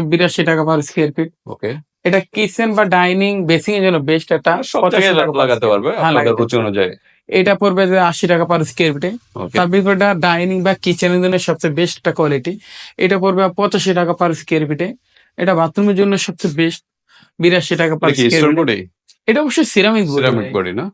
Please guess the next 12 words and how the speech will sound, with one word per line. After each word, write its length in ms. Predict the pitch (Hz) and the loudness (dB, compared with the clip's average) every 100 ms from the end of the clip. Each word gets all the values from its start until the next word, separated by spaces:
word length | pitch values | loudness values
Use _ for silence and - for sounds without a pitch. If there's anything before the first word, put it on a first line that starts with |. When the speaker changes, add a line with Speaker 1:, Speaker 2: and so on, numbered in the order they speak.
| _ _ - | _ _ -10
Speaker 2:
আচ্ছা, 200 | 147 143 | -8 -4
Speaker 1:
এই 60 | |
Speaker 2:
তারপর 260 | 135 98 113 | -4 -2 0
আমরা 120 | 107 | 2
Speaker 1:
তার 120 | 208 214 | 2 2
পাশেটা 340 | 226 233 233 214 | 0 2 2 2
পঁচাশি 360 | 226 220 190 208 | 0 0 0 2
টাকা 200 | 196 190 | 2 2
per 180 | 190 180 | 2 0
square 300 | - 185 170 | 0 0 0
feet 140 | 170 - | -2 -4
পড়বে। 260 | 160 147 | -2 -2